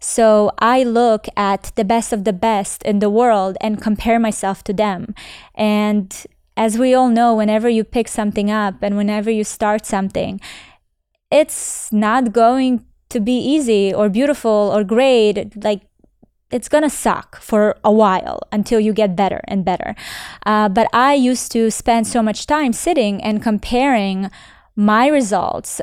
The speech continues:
of, you know, try number ten or fifteen to someone else's results of them doing it for seven or eight years. And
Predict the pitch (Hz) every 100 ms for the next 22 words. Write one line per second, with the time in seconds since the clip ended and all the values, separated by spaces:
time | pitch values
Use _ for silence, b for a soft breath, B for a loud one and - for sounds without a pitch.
0 | - 208 202 190 208 202 190 190 - 240
1 | 220 220 220 208 202 196 196 190 - 233
2 | 214 202 214 - 285 294 240 226 B B
3 | B - - 226 220 - 233 220 220 -
4 | 240 262 240 202 202 185 196 185 185 -
5 | - B B - 202 196 196 190 196 220
6 | 214 202 233 240 214 196 185 - 202 196
7 | 185 - _ _ _ _ _ _ _ -
8 | 233 220 220 214 220 214 - 269 220 95
9 | 214 - - 214 208 202 202